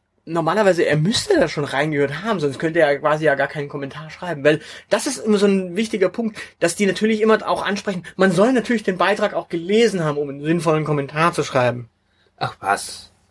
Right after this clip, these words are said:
Speaker 2: äh, äh, also ma-, nein. Der hat die Überschriften gelesen, die bei uns sehr innovativ und, äh, sehr großartig sind und das, äh, macht ihn so scharf darauf, dass er jetzt, wenn er am Wochenende mal Zeit hat,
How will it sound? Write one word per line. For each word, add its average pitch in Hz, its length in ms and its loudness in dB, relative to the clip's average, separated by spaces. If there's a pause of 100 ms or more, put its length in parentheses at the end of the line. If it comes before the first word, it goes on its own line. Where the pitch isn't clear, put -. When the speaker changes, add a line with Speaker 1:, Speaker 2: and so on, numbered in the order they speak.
(120)
Speaker 2:
äh, 113 60 0
äh, - 280 -6
also 101 200 -4
ma-, 92 240 -16
nein. 90 380 -8 (340)
Der 123 280 0
hat 151 100 -2
die 120 200 -10
Überschriften 165 640 0
gelesen, 113 460 -2
die 117 120 -14
bei 113 200 -2
uns 123 220 -10
sehr - 200 0
innovativ 127 600 -6
und, 107 440 -10
äh, 107 300 -4
sehr 107 180 -6
großartig 180 640 -6
sind 175 240 -8
und 127 140 -10
das, - 280 -12
äh, 123 300 -2 (320)
macht 135 220 -2
ihn 123 160 -4
so 139 160 0
scharf 147 340 -2
darauf, 139 380 0
dass 131 180 -2
er 127 80 0
jetzt, 127 320 -2
wenn 127 120 0
er 123 100 4
am 117 120 -2
Wochenende 123 380 -2
mal 101 220 -4
Zeit 123 300 -2
hat, - 280 -8